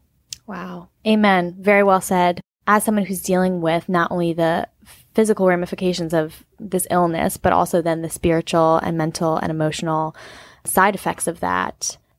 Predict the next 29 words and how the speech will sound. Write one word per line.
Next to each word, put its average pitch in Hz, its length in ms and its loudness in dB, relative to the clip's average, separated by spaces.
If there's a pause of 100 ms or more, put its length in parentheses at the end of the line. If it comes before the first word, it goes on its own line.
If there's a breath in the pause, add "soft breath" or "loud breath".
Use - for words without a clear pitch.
(460)
And 214 180 2
as 196 140 2
you 196 80 0
said, 226 340 2
you 180 80 -6
know, 175 120 0
still 190 280 2
doing 175 240 -2
sports 247 460 0
and 185 80 -4
going 170 160 -4
to 175 60 -8
prom 214 420 -2
and 185 80 -2
doing 175 180 -4
all 170 80 -2
these 170 160 -8
things, 202 200 -4
you 196 40 -2
know, 175 60 -4
still 220 300 0
living 170 400 2
life 190 440 4
in 175 140 -6
spite 185 280 -2
of 180 80 -2
all 151 120 -4
this - 180 -10
pain. 156 480 -6